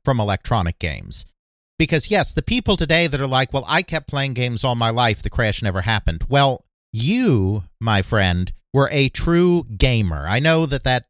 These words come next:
term has some negative connotations today, but I just mean it in the sense of someone who truly enjoys playing games. You were a true gamer.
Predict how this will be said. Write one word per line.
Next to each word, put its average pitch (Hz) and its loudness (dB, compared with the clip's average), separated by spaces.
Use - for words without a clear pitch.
term 123 0
has 110 0
some 95 -4
negative 95 -2
connotations 87 -2
today, 82 -2
but 95 -2
I 127 2
just - -4
mean 107 -2
it 95 -4
in 101 -4
the 92 -4
sense 95 -2
of 110 0
someone 107 0
who 98 -2
truly 90 -2
enjoys 85 -2
playing 80 -2
games. 65 -8
You 185 2
were 127 2
a 110 -2
true 143 -2
gamer. 98 -2